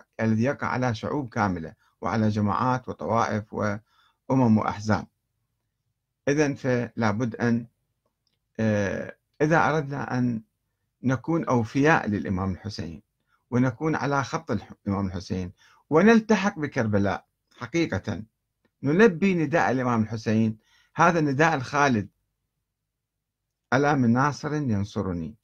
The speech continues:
ألا من مغيث يغيثني". شخص ما نس-، ما نتمكن نغيث واحد قبل ألف وأربعمية سنة، وإنما نستطيع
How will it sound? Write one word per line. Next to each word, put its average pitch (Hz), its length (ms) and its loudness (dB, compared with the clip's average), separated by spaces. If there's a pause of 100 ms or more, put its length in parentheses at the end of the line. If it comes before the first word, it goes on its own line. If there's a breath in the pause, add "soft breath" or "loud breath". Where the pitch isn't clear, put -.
(160)
ألا 107 180 0
من 113 160 4
مغيث 113 440 0
يغيثني". 98 760 -2 (1000)
شخص - 360 -4
ما 160 180 -2
نس-، 175 240 -8 (180)
ما 143 220 -2
نتمكن 135 460 -4
نغيث 113 320 0
واحد 123 260 -4
قبل 110 280 -8
ألف 107 180 -4
وأربعمية 101 360 -2
سنة، 135 300 -6 (440 soft breath)
وإنما 135 480 0
نستطيع 123 640 -2